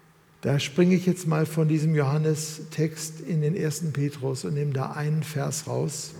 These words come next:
Erster Petrus eins, Vers zweiundzwanzig,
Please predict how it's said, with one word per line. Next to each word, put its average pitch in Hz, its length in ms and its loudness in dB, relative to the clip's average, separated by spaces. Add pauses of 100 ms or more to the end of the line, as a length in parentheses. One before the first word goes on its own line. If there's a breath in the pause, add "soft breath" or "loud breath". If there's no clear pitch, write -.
(640 loud breath)
Erster 165 240 2
Petrus 156 580 0
eins, 165 380 -2
Vers - 400 -2
zweiundzwanzig, 143 1160 -4